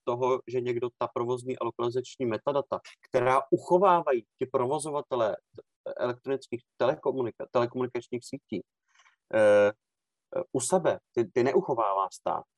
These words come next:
to uchovává T-Mobile, Vodafone, O two, tak, eh, budeme riskovat to, že někdo ty provozní a lokalizační údaje ukradne, že se tím dostane nějaká třetí osoba a zneužije je. Budeme riskovat, eh,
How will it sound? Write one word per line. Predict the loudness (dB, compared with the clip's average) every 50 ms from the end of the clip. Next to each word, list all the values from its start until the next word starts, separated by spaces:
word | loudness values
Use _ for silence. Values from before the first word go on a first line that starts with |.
| _ _ _ _
to | -12 -12
uchovává | -12 -8 -4 0 0 2 4 4 4 6 6 4 4 2 0
T-Mobile, | -2 -2 -2 0 0 0 0 -2 -2 -4
Vodafone, | -4 -4 -4 -6 _ -14 -18 -12
O | -10 -8 -10 -10 -8 -8
two, | -8 -8 -8 -8 -12 _ _ _ _ _ _ _ _ _ _ _ _ _ _
tak, | 0 0 0 0 2 4
eh, | 4 6 6 4 4 2 -2 -8 _ _ _ 0
budeme | 2 4 4 4 4 4
riskovat | 2 -2 -2 0 2 2 2 0 -4 _
to, | 0 0 0
že | 0 -2 -4
někdo | -4 -4 -2 0 -2 -2
ty | 0 0 0 0 -2 _ _ _ _ _ _ _ -4
provozní | -2 -2 0 0 -2 -4 -4 -8 -8 -8
a | -6
lokalizační | -8 -6 -4 -2 -2 -2 -4 -4 -4 -6 -4
údaje | -2 -2 -2 -2
ukradne, | -4 -2 -2 -2 0 0 -4
že | -6 -8
se | -10 -14 -14 -12
tím | -8 -6
dostane | -6 -6 -6 -6 -6 -4
nějaká | -6 -6 -6 -6 -6 -6
třetí | -6 -10 -12 -8 -8 -6
osoba | -6 -4 0 2 2 2
a | 2 0
zneužije | -2 -4 -6 -6 -6 -6 -6 -4 -4 -4 -4 -2 -2
je. | -2 -4 -4 -6 _ _ _ _ _
Budeme | 4 4 6 6 6 4 2
riskovat, | 2 0 -2 -2 0 2 4 4 4 2 0 _ _ _ -2
eh, | 0 2 0 0 -2